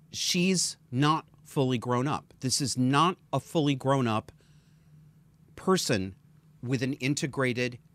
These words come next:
whole, and healthy personality and ego structure. This is somebody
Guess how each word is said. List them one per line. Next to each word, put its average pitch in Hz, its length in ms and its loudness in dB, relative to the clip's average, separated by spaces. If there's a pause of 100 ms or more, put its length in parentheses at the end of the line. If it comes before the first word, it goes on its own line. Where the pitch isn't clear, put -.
(100)
whole, 131 720 -4
and 123 140 -6
healthy 123 920 -8 (480)
personality 117 800 -4
and 98 100 -10
ego 101 260 -10
structure. 80 560 -12 (800)
This - 180 -4
is 185 120 -2
somebody 143 540 0